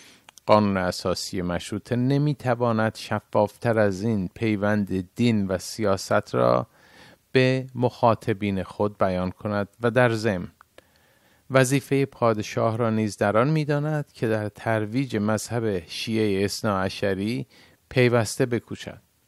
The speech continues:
البته گروهی ممکن است بحث کنند که این قانون اساسی که در یکصد و پانزده سال پیش تدوین شد،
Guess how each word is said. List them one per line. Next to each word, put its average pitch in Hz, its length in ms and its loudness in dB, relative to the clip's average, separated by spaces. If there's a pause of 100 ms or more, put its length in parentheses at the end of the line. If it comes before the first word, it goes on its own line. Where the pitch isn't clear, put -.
(520)
البته 101 500 -2
گروهی 104 420 -2
ممکن 101 400 -2
است 98 200 -4
بحث 98 280 -2
کنند 113 320 -2
که - 120 -10
این 151 300 -2
قانون 151 360 4
اساسی 127 720 -4 (500)
که 127 120 -6
در 107 220 0
یکصد 117 520 -4
و 135 320 -2
پانزده 131 460 0
سال 110 320 -2
پیش 95 460 -4
تدوین 101 380 -4
شد، 113 340 -4